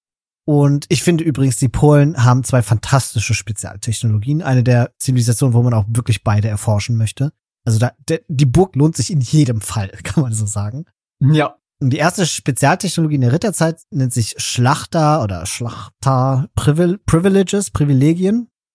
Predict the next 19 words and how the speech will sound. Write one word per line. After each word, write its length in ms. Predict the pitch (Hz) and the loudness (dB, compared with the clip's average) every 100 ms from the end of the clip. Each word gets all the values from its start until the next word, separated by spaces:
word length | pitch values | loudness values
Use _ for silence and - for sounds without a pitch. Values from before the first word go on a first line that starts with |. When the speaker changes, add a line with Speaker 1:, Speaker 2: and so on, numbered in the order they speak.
| _ _ _ _ | _ _ _ _
Speaker 1:
Und 260 | 156 139 117 | 0 2 2
die 140 | 196 | 0
sorgt 360 | 139 127 165 180 | 2 2 0 -2
dafür, 420 | 160 160 160 175 - _ _ _ - | -2 2 2 2 -4 _ _ _ -8
dass 460 | 127 135 117 - - | 0 0 0 -4 -2
Ritter 720 | 143 110 160 196 196 196 214 _ _ - | 2 4 2 2 2 0 -2 _ _ 0
und 340 | 135 127 - | 0 0 -2
ihre, 1120 | 135 127 120 120 117 113 127 123 110 107 104 110 - _ - | 0 2 4 4 4 2 0 0 0 0 -2 -6 -16 _ -8
äh, 40 | |
ihre 180 | 113 107 | -4 -2
fortgesetzten 680 | - 165 175 180 170 - 170 | 0 -2 0 -2 -2 -2 0
Versionen 500 | 175 160 185 208 196 _ _ _ - | 0 0 -2 -2 -6 _ _ _ -8
sechzig 640 | 127 165 175 - 165 - | -2 0 -2 -6 -6 -6
Prozent 580 | - - 139 135 127 104 | -4 -2 0 0 -2 0
weniger 520 | 127 123 117 110 104 - - | 2 4 2 0 0 -6 -2
Gold 400 | 113 117 110 - | 4 6 4 0
kosten. 600 | - 101 - - - - _ _ _ _ _ | -2 -2 -4 -12 -16 -20 _ _ _ _ _
Das 140 | 123 | -2
bedeutet 680 | - 139 165 196 220 214 - | 2 4 4 4 2 0 0